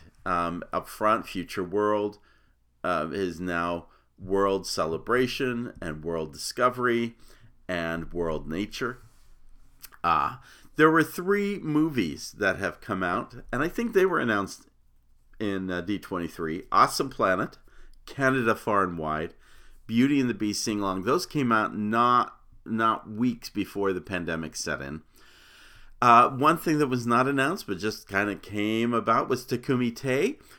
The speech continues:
which, um, I don't know if I mentioned it reopening yet, because it,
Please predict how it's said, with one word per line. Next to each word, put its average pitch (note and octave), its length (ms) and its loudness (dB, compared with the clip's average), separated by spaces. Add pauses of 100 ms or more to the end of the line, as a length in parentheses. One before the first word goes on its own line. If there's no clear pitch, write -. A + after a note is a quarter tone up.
which, - 340 -2 (100)
um, C3 500 6
I D#3+ 80 -4
don't - 200 -14
know D#4 60 -4
if - 120 -2
I D3+ 100 6
mentioned B2+ 540 2
it G2+ 180 0 (120)
reopening A#2+ 720 2
yet, D2 260 -4
because F#2+ 340 -6
it, - 160 -4